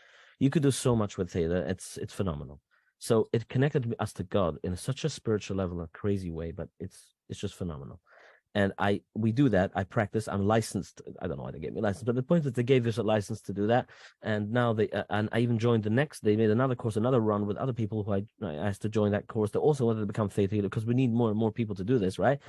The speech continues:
So, and, and I was a mentor at that course then, and I was able to help them to, to, you know, uh, so basically, in other words, today, a lot of people, I have some people come to me as clients 'cause, again, they, they like, not because of, I don't do it because of money, but you have to take because of the energy, whatever. It's a whole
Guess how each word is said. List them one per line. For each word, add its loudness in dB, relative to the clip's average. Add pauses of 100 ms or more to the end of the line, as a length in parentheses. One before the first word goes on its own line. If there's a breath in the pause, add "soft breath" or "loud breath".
(300 soft breath)
So, 0
and, 0
and 0
I 2
was 0
a 2
mentor 4
at 0
that -2
course -2
then, 0
and 0
I 0
was -4
able -4
to -6
help -4
them 4 (380 soft breath)
to, -2
to, -6
you 6
know, 4
uh, -6 (120)
so 0
basically, 0
in -4
other 2
words, 2
today, 2 (140)
a -2
lot 0
of -6
people, -4
I -2
have -2
some -4
people -4
come -4
to -8
me -4 (260)
as -8
clients 0
'cause, -2
again, -2
they, 0
they 0
like, -2 (260 soft breath)
not 2
because 0
of, -2
I -4
don't 4
do 2
it -2
because -2
of 2
money, 2
but 0
you 2
have -2
to -4
take -2
because -6
of -6
the -2
energy, 0
whatever. 4
It's -6
a 2
whole 4